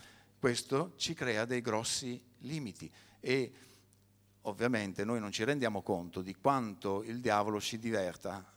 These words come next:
a questo gioco, a tenere separato il corpo. E poi, se riesce a farlo anche casomai con una scusa dottrinale, o riesce a farlo con una qualsiasi cosa, beh, eh, lui è felicissimo, no?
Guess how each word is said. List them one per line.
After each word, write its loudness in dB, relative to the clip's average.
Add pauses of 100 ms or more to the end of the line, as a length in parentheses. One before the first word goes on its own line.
(140)
a -8
questo -6
gioco, -2 (320)
a -6
tenere -2
separato -4
il -10
corpo. -8 (600)
E -4
poi, 6
se -2
riesce 0
a 0
farlo 6
anche -2
casomai 0
con -8
una -6
scusa -2
dottrinale, 0
o -2
riesce -4
a -2
farlo 2
con -4 (400)
una -2
qualsiasi 2
cosa, 6
beh, 2
eh, -4
lui -4
è 0
felicissimo, -4
no? 2